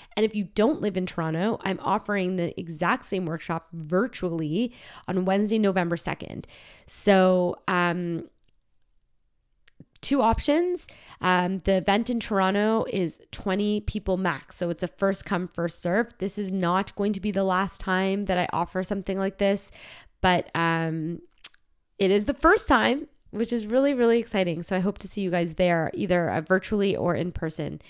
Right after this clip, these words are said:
Um, I hope everybody is, you know, is on that boost bike, and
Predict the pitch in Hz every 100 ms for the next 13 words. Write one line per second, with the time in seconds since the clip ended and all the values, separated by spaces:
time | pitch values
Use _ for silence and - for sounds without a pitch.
0 | - - - - - - 180 165 170 160
1 | 156 - 359 _ _ - - 160 233 -
2 | - 190 196 240 220 214 220 226 - 202
3 | 190 185 180 175 185 180 175 - - -
4 | 190 180 175 233 _ _ _ - 185 190
5 | 185 190 202 202 - 143 170 - - _
6 | 190 185 175 175 185 185